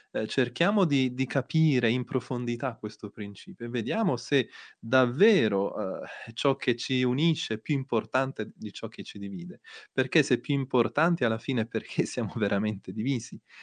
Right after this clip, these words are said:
Che cosa veramente ostacola la nostra divisione? E per essere uniti in profondità, per essere uniti nella verità, non dovremmo,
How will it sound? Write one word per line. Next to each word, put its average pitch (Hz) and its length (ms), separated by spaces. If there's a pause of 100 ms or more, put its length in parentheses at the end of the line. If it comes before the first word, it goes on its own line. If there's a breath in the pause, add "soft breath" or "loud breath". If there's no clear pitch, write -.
(120 loud breath)
Che - 220
cosa 156 340
veramente 120 560
ostacola 120 720
la 113 140
nostra 110 420
divisione? 98 640 (260 loud breath)
E 117 140
per 151 180
essere 190 400
uniti 139 760
in 147 100
profondità, 113 720
per 113 160
essere 143 300
uniti 143 400
nella 127 300
verità, 113 420
non 135 220
dovremmo, 143 640